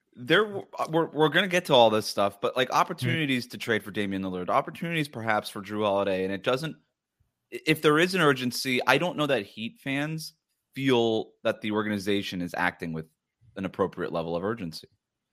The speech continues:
Speaker 2: That's true. And, and, you know, we can get into some of the transaction stuff, like you said, and I, I asked Riley about that, and we can go over those quotes,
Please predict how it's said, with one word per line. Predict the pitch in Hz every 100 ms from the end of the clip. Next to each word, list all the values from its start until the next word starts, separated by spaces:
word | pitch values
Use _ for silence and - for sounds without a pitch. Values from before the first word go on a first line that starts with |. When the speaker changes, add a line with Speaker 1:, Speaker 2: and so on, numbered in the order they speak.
| _ _ - - - _ _ _ _ _
Speaker 2:
That's | 202 220 -
true. | - 165 117
And, | 113 160 165 165
and, | 156
you | 160
know, | 139
we | 156
can | 170 185
get | 151 151
into | 151 143 - 143 127
some | 123 143 127
of |
the | 123
transaction | - 131 131 131 -
stuff, | 135 139 127
like | 135 127
you | 127
said, | - 143 143 127
and | 120 107
I, | 135 139 139 _
I | 139 139
asked | 131 143
Riley | 127 120
about | 117 117 -
that, | 185
and | 160
we | 139
can | 139
go | 139
over | 139 131
those | 143 143
quotes, | - 143 135